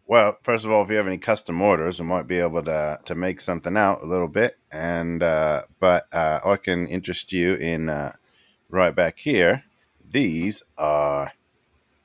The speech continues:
silvered arrows. Silver tip, good for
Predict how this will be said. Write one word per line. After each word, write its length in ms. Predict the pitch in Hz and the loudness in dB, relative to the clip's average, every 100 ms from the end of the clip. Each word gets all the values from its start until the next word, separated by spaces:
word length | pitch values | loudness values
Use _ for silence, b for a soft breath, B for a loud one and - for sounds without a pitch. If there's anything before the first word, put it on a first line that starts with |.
| _ _ | _ _
silvered 500 | - - 131 87 73 | -6 0 0 2 -2
arrows. 520 | 62 60 - - - - _ _ _ _ _ _ _ - | -2 -8 -10 -12 -14 -16 _ _ _ _ _ _ _ -16
Silver 320 | - 101 85 | -6 -4 -2
tip, 260 | 80 180 - _ _ _ _ _ _ _ | 0 0 -2 _ _ _ _ _ _ _
good 260 | 104 98 82 | -4 -4 -4
for 520 | 95 87 85 78 | 0 2 4 2